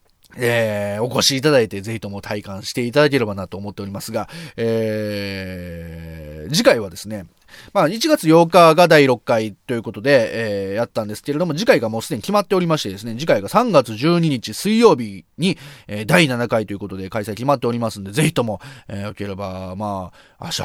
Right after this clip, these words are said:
運んで、ぜひとも僕が言ったこの、なんですかね、達人の間合いだったりとか、<laughs> その、お互いのカバー、だったりとか、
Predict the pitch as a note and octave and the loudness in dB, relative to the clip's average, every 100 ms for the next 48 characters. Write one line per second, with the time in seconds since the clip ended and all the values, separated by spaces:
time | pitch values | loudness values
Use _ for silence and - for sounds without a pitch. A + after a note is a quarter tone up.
0 | - A2 G#2 A2 B2+ A2+ G2+ F#2+ A2 A2+ | -6 -8 -6 -6 -4 -4 -6 -8 -8 -2
1 | A2 G#2 C#3 - B2 - G#2 A#2 A2+ A2+ | 0 -2 -6 -8 -6 -4 -4 -2 0 0
2 | G#2+ G#2 - - G#2+ B2 - G#2 G#2+ - | 0 -2 -8 -14 -12 -10 -10 -10 -10 -10
3 | A2+ A#2 B2 A2+ B2 G#2+ C3 A2+ - G2 | -8 -6 -4 0 2 4 4 0 -2 -6
4 | G2 A2+ G#2+ F3+ - - C3+ C#3 A#2+ A#2 | -2 -2 -2 -4 2 2 4 2 2 -2
5 | A#2+ B2+ B2+ B2 B2 C#3+ B2+ G#2+ F#2 _ | -2 0 0 0 0 2 2 0 -4 _
6 | _ - E3 A2+ G#2 F#2+ | _ -14 -12 -10 -10 -10